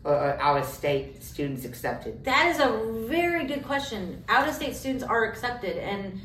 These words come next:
Speaker 2: uh, we, we actually were working with somebody last year of, of getting them in. So we would work with whatever state, uh, that you
Speaker 1: Yeah.
Speaker 2: are from, with the, uh, state accounting, and work, uh, on a, a contract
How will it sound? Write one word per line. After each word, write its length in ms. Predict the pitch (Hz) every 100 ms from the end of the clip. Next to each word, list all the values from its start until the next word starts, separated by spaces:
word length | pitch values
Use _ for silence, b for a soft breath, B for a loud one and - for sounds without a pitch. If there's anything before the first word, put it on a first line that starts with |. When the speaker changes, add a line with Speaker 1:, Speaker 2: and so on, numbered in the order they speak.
| B B 220
Speaker 2:
uh, 300 | 214 208 202
we, 500 | 240 240 240 240 240 - - 214
we 160 | 233 220
actually 380 | 220 - 240 220
were 100 | 208
working 540 | 208 208 220 208 208
with 140 | 208
somebody 680 | - 202 202 202 196 196 196 B B
last 320 | 208 190 190
year 320 | 208 202 185 185
of, 380 | 185 185 185 -
of 140 | 180
getting 220 | 196 185
them 140 | 180 175
in. 120 | 170
So 340 | - 185 175 B B -
we 140 | 220
would 160 | 214 185
work 320 | 196 214 214
with 260 | 208 - - - - - 202
whatever 320 | 208 202 202
state, 540 | - - 202 202 - - -
uh, 360 | 202 190 185 185
that 140 | 185
you 60 | 185
Speaker 1:
Yeah. 60 |
Speaker 2:
are 140 | 196 185
from, 440 | 190 202 214 240 B B B -
with 300 | 202 202 196
the, 520 | 208 190 190 185 185 185 - -
uh, 240 | - -
state 260 | - 214 202
accounting, 500 | - 196 190 190 190
and 120 | 185
work, 240 | 185 185 - -
uh, 40 | 180
on 400 | 180 - 180 175
a, 460 | 170 - - 180 175
a 20 |
contract 600 | - 185 185 175 170